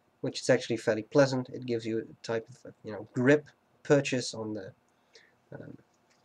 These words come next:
the section. Flush with the barrel, and then we have the facets start there. So the,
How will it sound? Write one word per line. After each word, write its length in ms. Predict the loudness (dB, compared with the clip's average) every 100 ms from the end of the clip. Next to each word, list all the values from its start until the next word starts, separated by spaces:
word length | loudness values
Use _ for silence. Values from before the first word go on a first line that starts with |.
| _ _ _ _ _ _ -20 _
the 60 | 2
section. 460 | 10 10 10 -2 -4 _ _ _ _ _ _ _ _ 6
Flush 320 | 10 10 10
with 120 | 2
the 40 |
barrel, 460 | 10 12 12 12 6 _ _ _ _ _ _ _ _ _ _ _ _ _ 0
and 140 | 6
then 180 | 8 8
we 120 | 4
have 200 | 4 2
the 80 | 0
facets 480 | 6 6 6 0 -2
start 360 | 4 4 4
there. 220 | 2 0 -2
So 200 | -2 2
the, 140 | 0